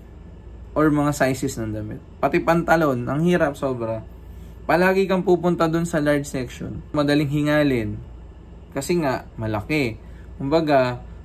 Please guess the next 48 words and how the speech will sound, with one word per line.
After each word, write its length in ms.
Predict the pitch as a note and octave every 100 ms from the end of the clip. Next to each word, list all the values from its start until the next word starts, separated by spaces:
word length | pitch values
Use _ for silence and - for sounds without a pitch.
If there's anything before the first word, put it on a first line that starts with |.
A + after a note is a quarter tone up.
| -
yung 160 | C3+ C3+
katawan 400 | D3+ E3+ F3 F3+
mo, 320 | E3 C3 B2+ C3 - - - - - - -
ah, 720 | - C3+ C3+ C3 C3 C3 - -
over 320 | F3 E3 F3+
na 160 | F3 E3
dun 160 | E3
sa 80 | E3+
weight 240 | D#3 D#3
na 80 | D3
dapat 400 | C#3 C3 C#3 C#3
meron 320 | B2+ A#2+ C#3+
ka. 240 | D3 A2+ A2+ -
Kumbaga, 240 | C#3 C#3+ D#3
kung 160 | D3+
ano 80 | F3
yung 160 | B3+ C4
pinapasok 480 | C4 A#3+ A#3 A#3 A#3
natin 240 | A3 G#3
sa 160 | G#3 G3+
katawan 320 | G3+ G3 F3+
natin, 320 | E3+ F3+ G3
yun 80 | G3
tayo 320 | G3+ G3 G3
eh. 160 | C3 A2 - - - -
Kung 160 | C3
ikaw 240 | D3 F#3+ F#3+
mahilig 400 | E3 E3 D3 E3
ka 80 |
sa 80 | C#3+
junk 400 | B2 C#3 D3+ D3
foods, 560 | - D3 D3 D3 C3 -
kung 160 | C3
ano 160 | A2 B2+ C3
mo 80 | B2+
mga 320 | B2 A2+ B2+
unhealthy 400 | C3 C3+ C3 C#3+
foods, 480 | C#3+ A#2+ A#2 A#2 - - - -
yun 240 | F#3 A#3+
yung 80 | A3+
katawan 400 | A#3 G3+ G3 F3+
mo, 160 | F#3 D#3
madali 400 | C#3 D3+ D#3+ D3+
ka 160 | D#3
rin 80 | D3+
kakapitan 560 | C#3+ C3+ C#3 C3+ B2 B2
ng 80 |
sakit. 320 | A#2 A2 A2+